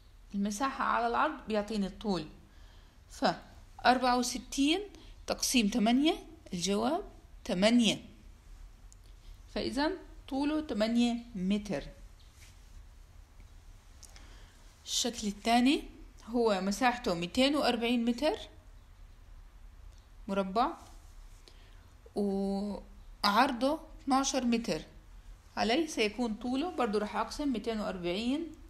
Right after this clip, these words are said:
تقسيم اتناش، الجواب عشرين متر طوله. انتهينا من حل هذا، آه، الدرس. آه، يبقى فقط الإغناء اللغوي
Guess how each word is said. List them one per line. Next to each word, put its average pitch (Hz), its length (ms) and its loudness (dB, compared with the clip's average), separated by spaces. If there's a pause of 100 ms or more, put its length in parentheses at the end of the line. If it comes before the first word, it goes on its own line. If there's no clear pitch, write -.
(140)
تقسيم 208 560 -4
اتناش، 277 460 -2 (600)
الجواب 220 520 0 (360)
عشرين 254 580 2
متر 208 360 -2 (420)
طوله. 175 320 -2 (1700)
انتهينا 220 460 0
من 180 140 -4
حل 175 340 -6 (160)
هذا، 165 340 -6 (500)
آه، 165 380 -10
الدرس. 160 460 -8 (2750)
آه، 196 160 -2
يبقى 262 680 0
فقط 285 420 -4
الإغناء 208 520 0
اللغوي 233 720 0